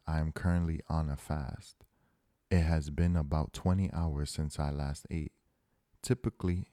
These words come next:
I fast every day from my last meal at night around eight P M to one P M the next day. I do this because I like to have the discipline of fasting so that it can help me on my days of spiritual fasting.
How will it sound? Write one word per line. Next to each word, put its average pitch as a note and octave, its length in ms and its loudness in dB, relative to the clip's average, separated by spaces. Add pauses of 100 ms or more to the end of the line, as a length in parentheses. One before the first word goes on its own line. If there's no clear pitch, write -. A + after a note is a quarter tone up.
(140)
I E2 140 2
fast E2 420 -2
every D#2+ 200 -2
day D#2 200 -2
from D#2 220 -2
my D2 180 -2
last D2+ 560 -2
meal D#2+ 220 2
at D#2+ 160 0
night D#2 260 -2
around D2+ 320 0
eight D#2 180 -2
P - 140 -4
M D#2 180 0
to - 140 -4
one D2+ 240 -2
P - 160 -6
M D#2+ 300 -4 (100)
the D#2 100 -2
next D2 320 -4
day. D2 280 -2 (720)
I D#2+ 80 0
do E2 180 2
this D#2+ 180 -2
because D#2 340 -4
I D2+ 60 0
like D2 240 -2
to - 120 -6
have D2+ 220 -4
the D2+ 80 -2
discipline D2+ 560 -4
of C#2 100 -6
fasting D#2 460 -4
so D2+ 180 -4
that C#2+ 180 -2
it D2 100 -4
can D2 160 -4
help D2+ 260 -4
me D2+ 140 -2
on D2 140 0
my C#2+ 140 -2
days D2 300 -4
of C2+ 80 -8
spiritual F2+ 500 -2
fasting. C#2 580 -6